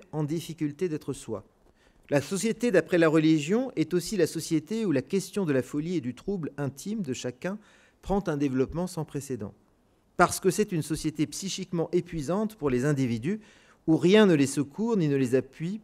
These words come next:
plus face à la question qui leur est retournée de toutes parts en permanence : « Pourquoi moi ? Pourquoi naître maintenant quand personne ne m'attendait ? Que me veut-on ? Que faire de ma vie quand je suis seul à décider ? Nous sommes voués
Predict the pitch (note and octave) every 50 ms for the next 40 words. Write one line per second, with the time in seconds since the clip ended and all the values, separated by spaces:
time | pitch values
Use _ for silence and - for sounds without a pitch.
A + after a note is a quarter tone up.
0 | _ - - C#3 D3 D#3+ - - _ _ _ _ _ _ _ - E3 D#3+ - E3
1 | E3 D#3+ D#3 - D#3 D3 - - - E3+ F#3+ G#3 G3+ - D#3 C3+ C3 B2 C3+ B2+
2 | B2+ C#3+ C#3 D3+ D3+ D3+ D3+ C#3 A#2 G#2+ - - F3 - - _ C#3+ C#3+ B2 G#2+
3 | G2 - - F3 D#3 D3 A#2+ G#2 G#2 G#2 C#3 F#3 G#3 - - - _ _ _ _
4 | _ _ _ _ - G3 G3+ - - F#3+ E3 D3 C3 B2 A#2 A#2+ C#3+ G3 - -
5 | _ _ - _ _ _ _ F#3 F#3 F#3 - G3+ F#3 F#3 F#3 F3+ - - E3 D#3+
6 | D#3 C#3+ - D#3+ E3+ F3 D#3+ E3 D3 A#2 D3 C3+ - - E3 D#3 D3+ C#3+ C3 B2+
7 | A#2+ A#2+ - B2+ A#2+ G#2+ G#2 A#2 C3+ E3 - _ _ _ _ _ _ - D#3+ D#3+
8 | E3+ D#3+ D3+ D#3+ D3 - - C3+ C#3+ E3+ E3+ - D3+ C3+ - E3 D#3 D3 C#3 C#3
9 | C#3 C3+ A#2+ G#2+ B2 C#3 D#3+ - - C#3 C3 A#2 C3 B2 A#2 C3+ B2 - - C#3+
10 | C#3 B2 A#2 B2 A#2+ - - A#2 G2+ G2 - _ _ _ _ _ _ _ _ _
11 | _ _ _ _ _ _ _ - C3+ - - E3 D#3+ D3+ A#2+ B2 C3+ C3+ C3 C3
12 | D3 -